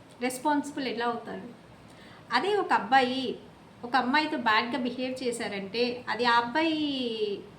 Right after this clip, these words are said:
అబ్బాయి మనస్తత్వం అంత చండాలంగా ఉందని. అంతేకాని మనం అది దానికి బాధింపబడిన వాళ్ళు ఫీల్ అవ్వాల్సిన అస్స-, అవసరం అస్సలు లేదు. So ఎక్కడున్నా సరే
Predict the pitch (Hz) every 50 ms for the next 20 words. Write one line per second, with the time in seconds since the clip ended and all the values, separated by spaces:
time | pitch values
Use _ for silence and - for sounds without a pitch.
0 | - - - - - - - - - - - - - - - - - - - 240
1 | 240 254 302 349 349 320 262 226 240 277 - - 311 294 - 277 277 285 277 247
2 | 247 - - - 320 294 277 294 302 311 330 320 294 240 - 190 185 180 185 175
3 | - - - - - - - - - - - - - - - - - - - -
4 | - 226 247 262 320 330 320 320 277 240 233 254 262 254 240 202 - - - -
5 | - - - - - 233 240 247 277 330 349 349 330 - - 226 233 233 240 254
6 | 226 247 262 254 262 294 349 349 - 320 311 269 208 202 240 233 247 269 339 349
7 | 349 349 330 302 285 269 262 254 240 233 220 220 226 226 226 226 220 214 214 214
8 | - - - - - - - - - - - - - 302 294 302 330 311 311 311
9 | 294 285 277 277 285 262 214 226 - - - - - 311 311 311 294 - 226 240
10 | 247 - - - 330 330 320 - - - - 359 349 320 262 196 175 170 - -
11 | - - - - - - - - - - - - - - - - - - - -
12 | - - - - - - 269 294 285 - - 403 415 440 427 415 392 349 - -
13 | 226 180 175 156 -